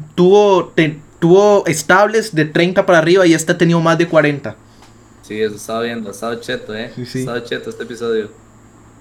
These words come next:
Speaker 1: Aquí andaba la camisa de la Mastur para representarme,
Speaker 2: Eso estaba
Speaker 1: extraña
Speaker 2: viendo,
Speaker 1: araña.
Speaker 2: eso estaba viendo, andaba con la Mastur
Speaker 1: <laughs> Sí,
Speaker 2: puesta,
Speaker 1: sí.
Speaker 2: sí. ¿Qué tal esa camisa?
Speaker 1: Mae.
Speaker 2: ¿Ya tuvo sexo con esa camisa, Rosco?
Speaker 1: No.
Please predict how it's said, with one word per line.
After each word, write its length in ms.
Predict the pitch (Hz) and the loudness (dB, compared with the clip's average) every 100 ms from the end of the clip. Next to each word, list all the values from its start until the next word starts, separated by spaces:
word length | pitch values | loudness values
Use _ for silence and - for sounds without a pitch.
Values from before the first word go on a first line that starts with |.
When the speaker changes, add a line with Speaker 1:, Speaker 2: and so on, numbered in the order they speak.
| - - - | -20 -20 -10
Speaker 1:
Aquí 180 | - 147 | -4 0
andaba 320 | 165 165 175 | 2 4 4
la 140 | 185 175 | 4 0
camisa 280 | 147 151 175 | -2 0 0
de 40 | |
la 80 | 160 | 2
Mastur 320 | 160 170 185 | 0 0 -2
para 160 | 165 147 | -2 -2
representarme, 560 | 131 123 120 147 156 | -4 -8 -2 -2 0
Speaker 2:
Eso 100 | 156 | 0
estaba 100 | 185 | 2
Speaker 1:
extraña 240 | 180 170 165 | 2 2 2
Speaker 2:
viendo, 100 | 170 | 2
Speaker 1:
araña. 160 | 165 143 | 0 -4
Speaker 2:
eso 100 | 147 | -4
estaba 280 | 190 185 | 0 2
viendo, 260 | 185 190 175 | 2 0 -2
andaba 300 | 147 143 165 | 0 2 2
con 80 | 196 | 2
la 120 | 180 | 0
Mastur 360 | 180 190 - 185 | 2 0 0 -2
Speaker 1:
<laughs> 80 | 170 | 0
Sí, 60 | |
Speaker 2:
puesta, 240 | 185 170 151 | 2 2 0
Speaker 1:
sí. 60 | 135 | -2
Speaker 2:
sí. 220 | 165 165 - - - | -4 -6 -14 -20 -10
¿Qué 80 | 139 | -4
tal 180 | 143 175 | 0 0
esa 140 | 180 | -2
camisa? 460 | 190 190 196 147 104 - - - - - - | -6 -4 -4 -4 -8 -12 -20 -20 -20 -16 -2
Speaker 1:
Mae. 600 | 165 220 214 165 123 - _ _ _ _ - _ - - | 2 4 4 2 -4 -10 _ _ _ _ -20 _ -20 -12
Speaker 2:
¿Ya 200 | 131 135 | -4 -2
tuvo 180 | 185 196 | 0 0
sexo 340 | 196 214 170 | 2 -2 -2
con 100 | 131 139 | -6 -6
esa 120 | 170 | -6
camisa, 320 | 196 208 175 | -4 -4 -2
Rosco? 440 | 151 180 - 208 147 | -2 -4 -4 -4 0
Speaker 1:
No. 220 | 143 | 0